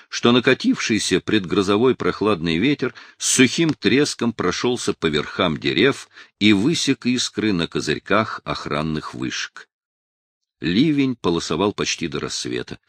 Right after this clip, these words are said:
но глубоко прогретую землю не остудил, и утром она задымилась теплым духовитым паром. Когда поднялось солнце, то вязкая кисея, плотно крывшая небо,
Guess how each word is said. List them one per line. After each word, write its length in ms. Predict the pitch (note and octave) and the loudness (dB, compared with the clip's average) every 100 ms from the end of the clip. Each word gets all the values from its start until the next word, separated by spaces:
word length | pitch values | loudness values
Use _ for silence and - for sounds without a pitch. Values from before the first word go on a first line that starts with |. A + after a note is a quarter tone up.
| - - | -20 -14
но 300 | - G2 C#3 | 0 4 4
глубоко 540 | A#2+ A2+ G2+ - A#2 A#2 | 4 2 2 2 2 2
прогретую 600 | - F2+ D#2+ G2 E2+ D2+ | 0 0 2 0 0 -2
землю 420 | B1+ F#2 G2 F2+ | 0 0 2 0
не 160 | D#2 D#2+ | 0 0
остудил, 680 | C#2+ - C2+ A#1+ B2+ C#3 _ - - - | -2 -4 -8 0 2 2 _ -20 -20 2
и 120 | G2 | 6
утром 420 | B2+ C#3 A#2 A2+ | 6 6 4 4
она 260 | G#2+ A2+ G#2+ | 4 2 2
задымилась 800 | F#2+ F2+ F2+ G2+ A2+ G2+ - - | 2 4 4 6 4 2 0 0
теплым 560 | G#2 C3+ A#2 A2 G#2+ | 4 4 2 -2 0
духовитым 720 | D#2 D#2 D2 C2+ D#2+ D#2 D2 | -2 -2 -2 0 -2 -2 -8
паром. 480 | - C#2 C#2 C2+ - _ _ - - | -4 -2 -2 -2 -8 _ _ -20 -4
Когда 320 | D#2 D#2 F#2+ | -2 2 2
поднялось 460 | F2+ E2 F2+ F2+ E2+ | 4 2 4 4 2
солнце, 520 | - G2+ G#2+ G#2 G2+ _ _ _ | 2 2 2 0 -6 _ _ _
то 80 | F#2+ | 6
вязкая 580 | F2+ G2+ G#2+ - G2+ F#2+ | 8 6 4 2 4 2
кисея, 600 | - F2 - F2 G2+ G#2+ | 2 0 0 2 4 2
плотно 560 | - F#2 A2 A2 F2+ F2 | 2 4 4 4 -2 -4
крывшая 500 | E2+ G#2+ - E2 D#2+ | -2 -2 -2 -2 0
небо, 380 | G2 A#2 A2+ | 0 2 -2